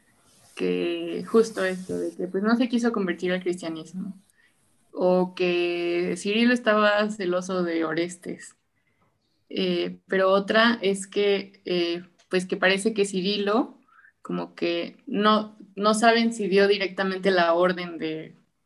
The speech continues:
pues, de que se le fueran encima a Hipatia, pero parece que sí, como que esparció un rumor de que Hipatia practicaba la magia negra, ¿no? O sea, porque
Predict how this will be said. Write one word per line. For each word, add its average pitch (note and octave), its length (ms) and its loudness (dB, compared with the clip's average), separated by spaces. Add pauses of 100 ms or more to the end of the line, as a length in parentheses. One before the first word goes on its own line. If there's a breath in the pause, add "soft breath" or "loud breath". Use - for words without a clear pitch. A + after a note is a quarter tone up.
(160)
pues, E3 240 -6
de D#3+ 160 -4
que E3 180 -10
se - 140 -8
le D#3+ 120 2
fueran F3+ 300 2
encima F3 540 -6
a E3+ 80 -4
Hipatia, F3 480 -4 (480 soft breath)
pero F3+ 380 0
parece F#3 420 0
que - 180 -6
sí, F#3 600 -2
como F#3 220 -8
que F3 100 0
esparció F3+ 480 -2
un F#3+ 100 -2
rumor G3 360 2
de F#3 180 -2
que E3 500 -2
Hipatia G#3+ 680 0 (320)
practicaba F#3 580 2
la F#3 100 0
magia F3+ 300 -2
negra, F3+ 340 2
¿no? E3 200 -4
O G#3+ 60 0
sea, G3 200 -2
porque F3 880 -2